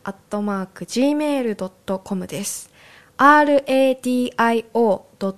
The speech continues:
トディーエーアールドットワイユーエムアイエヌジーアットマークジーメールドットコムです。えー、ユーミンのツアーに行った感想ですとか、えー、その場所に行った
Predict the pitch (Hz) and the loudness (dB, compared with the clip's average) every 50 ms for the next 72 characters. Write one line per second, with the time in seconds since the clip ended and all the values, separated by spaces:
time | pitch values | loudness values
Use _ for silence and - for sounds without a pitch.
0 | _ _ _ - 262 277 - - - - _ - 247 262 269 269 254 - - - | _ _ _ 4 4 4 4 2 -4 -20 _ -4 -2 0 0 0 0 -4 -6 -8
1 | 247 254 254 254 247 - - 233 247 240 240 240 233 - 233 240 226 214 208 202 | -6 -4 -2 -2 -4 -4 -2 0 0 0 0 0 -2 -2 -2 -2 -2 -2 0 -2
2 | 262 - - - _ _ _ - 208 196 196 - _ _ - 262 269 - - - | -2 -2 -4 -8 _ _ _ -12 -12 -12 -12 -14 _ _ 2 4 4 4 2 -2
3 | - - 214 240 254 269 269 254 254 - 262 262 262 254 - - 220 220 233 254 | -6 -4 -2 0 2 2 0 0 0 -2 0 0 0 0 -2 -2 -4 -2 0 0
4 | 262 - - 262 254 262 262 247 - - 240 240 240 247 240 233 - - 254 254 | -2 -2 -2 -2 -2 0 -2 -2 -4 -4 -4 -4 -2 -2 -4 -4 -2 -2 0 0
5 | 226 - - _ _ _ _ _ - - 214 - - 233 226 233 240 226 220 226 | 0 -2 -6 _ _ _ _ _ -14 -14 -14 -10 -8 -6 -4 -2 -2 -2 -4 -4
6 | - - 302 - - - - - - _ - - 214 226 226 220 220 214 202 196 | -6 -6 -6 -6 -6 -10 -20 -20 -20 _ -8 -4 -2 -2 -2 -2 -2 -2 -4 -4
7 | 190 180 - - 190 - - 269 285 285 - 330 320 302 269 262 247 - - - | -6 -8 -8 -10 -10 -6 -2 -2 -2 0 0 0 2 4 4 4 4 2 -4 -10
8 | - _ _ - - - - - - - _ _ - 202 202 220 226 226 214 202 | -14 _ _ -20 -20 -20 -20 -20 -20 -20 _ _ -6 -4 -2 -2 0 0 -2 -2
9 | 190 185 185 185 - - - 220 240 254 269 254 247 240 233 233 _ - 226 220 | -4 -4 -6 -8 -8 -6 -2 0 2 2 2 2 0 -2 -4 -6 _ -8 -8 -4
10 | - - 277 294 285 - 285 277 262 262 254 247 - - - 196 - - 202 190 | 0 2 2 2 2 2 2 2 2 2 2 0 0 -4 -8 -8 -4 -4 -4 -4
11 | 190 - - - - - - - _ _ _ - 208 190 185 180 185 190 - - | -4 -6 -12 -20 -20 -20 -20 -20 _ _ _ -14 -12 -12 -12 -12 -14 -14 -12 -8
12 | 208 202 208 202 208 202 196 - 214 208 196 196 196 196 196 - _ - 202 196 | -8 -6 -6 -6 -6 -8 -8 -6 -6 -4 -4 -4 -4 -6 -8 -10 _ -4 -2 -2
13 | 190 185 | -2 -4